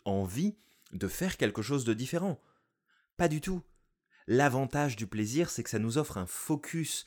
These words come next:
vraiment puissant et profond sur ce qu'on est en train de faire, et ça nous permet de progresser bien plus vite. Donc,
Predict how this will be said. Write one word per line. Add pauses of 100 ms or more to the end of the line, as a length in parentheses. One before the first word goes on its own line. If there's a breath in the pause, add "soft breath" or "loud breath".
(220 loud breath)
vraiment
puissant
et
profond
sur
ce
qu'on
est
en
train
de
faire, (840 loud breath)
et
ça
nous
permet
de
progresser (300)
bien
plus
vite. (1200)
Donc,